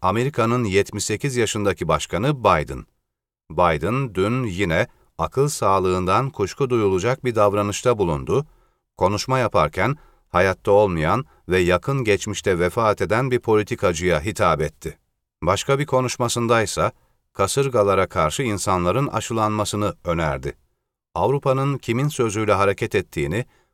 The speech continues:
Amerika'nın nükleer kodlarının kimin elinde olduğunu görünce hakikaten dünya için endişe etmemek mümkün değil.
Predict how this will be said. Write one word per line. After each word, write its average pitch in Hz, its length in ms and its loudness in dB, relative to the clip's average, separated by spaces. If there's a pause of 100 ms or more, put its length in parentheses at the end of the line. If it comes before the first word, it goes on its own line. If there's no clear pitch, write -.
(120)
Amerika'nın 110 720 -2
nükleer 92 420 0
kodlarının 98 680 -2 (300)
kimin 131 280 -2
elinde 104 400 0
olduğunu 92 500 0
görünce 95 600 0 (360)
hakikaten 101 720 -2
dünya 113 400 2
için 131 220 -4
endişe 101 440 -2
etmemek 101 720 -2
mümkün 90 520 -4
değil. 73 280 -4